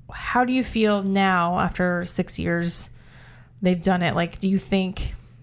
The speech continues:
this is good? Do you think this is bad? Do you like it? Do you hate it?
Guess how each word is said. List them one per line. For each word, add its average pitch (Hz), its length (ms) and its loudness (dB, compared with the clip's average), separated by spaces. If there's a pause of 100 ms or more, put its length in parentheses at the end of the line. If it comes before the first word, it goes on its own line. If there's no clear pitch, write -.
(460)
this 190 220 0
is 170 140 -6
good? 269 280 2
Do 233 60 2
you 202 80 4
think 185 160 -4
this 180 160 -4
is 175 140 -4
bad? 220 560 0 (540)
Do - 100 -2
you 165 80 2
like 214 280 2
it? - 200 -4
Do - 80 -8
you 165 80 -4
hate 208 220 0
it? 202 260 -2